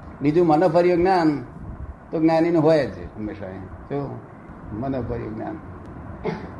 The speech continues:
મનોપર્ય એટલે શું કે મારા મનના બધા જ પર્યાયનું જાણું,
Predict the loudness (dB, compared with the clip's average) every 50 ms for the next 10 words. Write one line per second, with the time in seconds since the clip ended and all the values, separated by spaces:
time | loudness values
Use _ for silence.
0 | -8 -4 -2 -2 0 0 -2 -2 -2 -2 0 0 0 0 0 -2 -2 0 0 0
1 | 0 0 -2 -2 -4 -4 -6 -6 -8 -12 -14 -14 -16 -16 -16 -14 -10 -6 -2 2
2 | 4 6 6 6 6 4 2 2 2 4 4 4 4 4 2 0 2 2 2 2
3 | 2 -2 -4 -2 -2 0 0 0 0 0 0 0 0 0 -4 -8 -10